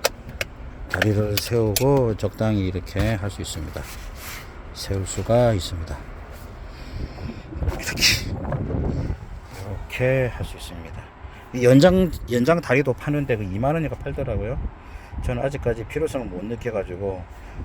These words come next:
아, 그리고 요 바람, 바람 세기는 요건 일 단계만 해도 바람이 충분히 차 내에서는 충분히 셉니다. 저는 요거보다 일 단계보다 좀 약했으면 좋겠는데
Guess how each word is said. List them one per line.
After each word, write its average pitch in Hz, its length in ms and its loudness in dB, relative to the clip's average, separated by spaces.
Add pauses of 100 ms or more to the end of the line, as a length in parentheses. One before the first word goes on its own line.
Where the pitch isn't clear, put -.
(100)
아, 123 80 6
그리고 165 240 8
요 151 120 12
바람, 143 340 4 (100)
바람 175 380 4
세기는 120 1040 0 (920)
요건 101 220 -4
일 165 120 0
단계만 143 480 6
해도 104 360 2
바람이 107 320 4
충분히 123 420 -8
차 127 240 0
내에서는 87 800 -4 (840)
충분히 156 360 0
셉니다. 87 460 0
저는 101 260 -4
요거보다 113 380 0
일 139 100 -4
단계보다 123 440 0
좀 104 240 -2
약했으면 127 560 0
좋겠는데 87 840 -6